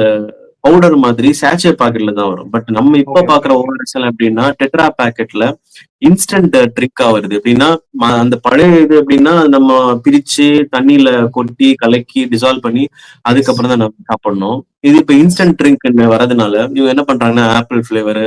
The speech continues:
Speaker 1: ஆரஞ்சு
Speaker 2: யா.
Speaker 1: ஃப்ளேவர்,
Speaker 2: யெஸ்.
Speaker 1: ஆஹ், இந்த மாதிரி நிறைய ஃப்ளேவர்ஸ்ல கொண்டு வந்துட்டாங்க. So and இனி எப்படின்னா, இந்த ஓ ஆர் எஸ் actually நீ குடிச்சு பார்த்தேன்னா, அதுல பெருசா உனக்கு வந்து அந்த ஸ்வீட்டோ இல்ல வந்து ஒரு, ஒரு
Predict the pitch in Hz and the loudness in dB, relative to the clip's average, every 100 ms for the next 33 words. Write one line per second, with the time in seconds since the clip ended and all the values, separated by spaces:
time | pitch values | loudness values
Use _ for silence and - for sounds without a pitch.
0 | 107 113 120 117 110 - 104 107 104 107 | 0 2 2 0 -4 -4 -4 -2 -4 -4
1 | 110 - _ _ _ 123 123 117 117 135 | -6 -10 _ _ _ -10 -4 0 2 2
2 | 151 147 139 143 175 175 _ _ _ 123 | 2 2 0 2 2 2 _ _ _ -2
3 | 139 170 147 147 185 180 - 113 113 110 | 2 2 2 2 4 2 0 -4 -2 -2
4 | 104 98 98 120 131 _ _ _ _ _ | -4 -6 -4 -6 -6 _ _ _ _ _
5 | _ _ 143 127 139 131 151 170 147 143 | _ _ 0 2 2 4 4 4 4 4
6 | 165 190 - - - 139 139 135 156 180 | 4 0 -6 -20 -6 0 2 4 4 4
7 | 175 - - 185 165 151 147 156 147 131 | 2 0 -2 2 4 4 2 0 0 0
8 | 127 139 127 120 127 139 - 151 123 113 | 0 0 0 -2 -2 -2 0 0 0 0
9 | 113 113 120 113 104 104 101 101 98 98 | -2 0 0 -2 0 -2 0 -4 -6 -6
10 | 98 - _ _ _ _ 110 _ _ - | -8 -14 _ _ _ _ _ _ _ -12
11 | - 147 143 139 127 127 123 120 113 113 | 0 2 2 2 2 4 2 2 2 2
12 | 135 127 117 110 107 | 2 2 2 0 0